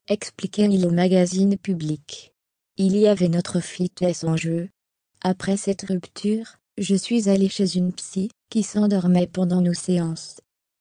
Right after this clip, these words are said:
Une vraie mise à l'épreuve pour un acteur. La petite famille a tout de même parvenu à trouver un équilibre.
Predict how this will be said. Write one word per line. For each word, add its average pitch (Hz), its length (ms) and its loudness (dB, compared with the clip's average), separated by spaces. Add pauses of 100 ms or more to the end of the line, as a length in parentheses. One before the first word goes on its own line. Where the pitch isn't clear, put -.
Une 180 220 4
vraie 190 320 2
mise 220 260 4
à 202 80 2
l'épreuve 196 540 -2
pour 180 180 -6
un 185 160 4
acteur. 165 600 -4 (600)
La 180 180 2
petite 220 360 -2
famille 208 440 2
a 196 60 2
tout 202 200 -4
de 185 120 0
même 180 300 0
parvenu 202 560 2
à 196 80 -2
trouver 214 440 2
un 180 200 -2
équilibre. 165 640 -4